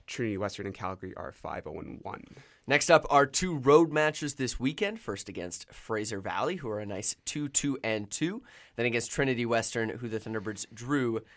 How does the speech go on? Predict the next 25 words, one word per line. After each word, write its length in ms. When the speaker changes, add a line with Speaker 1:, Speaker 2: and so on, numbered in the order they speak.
Speaker 2:
nil 200
nil 400
to 200
open 240
the 100
season. 400
Those 200
Spartans 380
are 80
ranked 320
number 300
two 200
in 60
the 60
country 360
heading 240
into 240
this 220
weekend, 460
while 220
the 120
Thunderbirds 600
have 160
held 220
steady 340